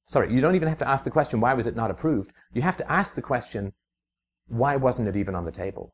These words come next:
Why was it never even mentioned?" Well, of course, the reality is that the doctors would go nuts, uh, if you, um,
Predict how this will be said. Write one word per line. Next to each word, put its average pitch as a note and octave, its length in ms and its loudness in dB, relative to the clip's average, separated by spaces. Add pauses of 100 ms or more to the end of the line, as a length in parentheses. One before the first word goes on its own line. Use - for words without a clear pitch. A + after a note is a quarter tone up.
Why G2 200 -2
was G2 160 -2
it - 120 -10
never F#2+ 260 -2
even F2+ 200 -8
mentioned?" F2+ 300 -10
Well, F2+ 240 -10
of - 60 -20
course, A#2+ 140 0
the A2+ 80 -2
reality G#2+ 440 2
is F2 180 -6
that F2+ 240 -2
the G2+ 60 -10
doctors F2+ 420 -4
would F2 160 -8
go E2+ 120 -2
nuts, - 380 -8 (380)
uh, F2+ 180 -4
if F2+ 180 -8
you, F2 360 -4 (100)
um, E2 360 -12